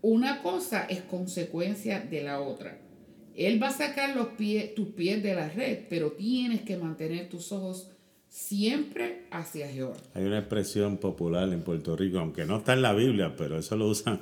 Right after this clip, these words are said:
Speaker 2: <laughs> eh, mucha gente que dice que Dios ahoga, pero no.
Speaker 1: Dios aprieta, pero no ahoga.
Speaker 2: Exacto, Dios aprieta,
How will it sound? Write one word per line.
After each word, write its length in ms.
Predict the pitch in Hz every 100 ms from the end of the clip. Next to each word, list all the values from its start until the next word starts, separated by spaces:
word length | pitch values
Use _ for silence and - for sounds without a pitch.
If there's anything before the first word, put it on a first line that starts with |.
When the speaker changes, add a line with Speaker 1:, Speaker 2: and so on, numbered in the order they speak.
| -
Speaker 2:
<laughs> 1040 | 85 - - - - - - - - _
eh, 800 | - 92 85 82 80 80 - 69 -
mucha 380 | 95 98 117 101
gente 400 | 127 113 92 90
que 80 | 90
dice 400 | 95 92 101 95
que 220 | 90 85
Dios 220 | 85 92
ahoga, 500 | 104 101 110 101 87
pero 280 | 85 82 85
no. 120 | 80
Speaker 1:
Dios 160 | 87 170
aprieta, 440 | 190 190 190 185 143
pero 180 | 151 147
no 80 | 151
ahoga. 140 | 147
Speaker 2:
Exacto, 400 | 185 113 92 92
Dios 180 | 107 107
aprieta, 480 | 107 113 120 120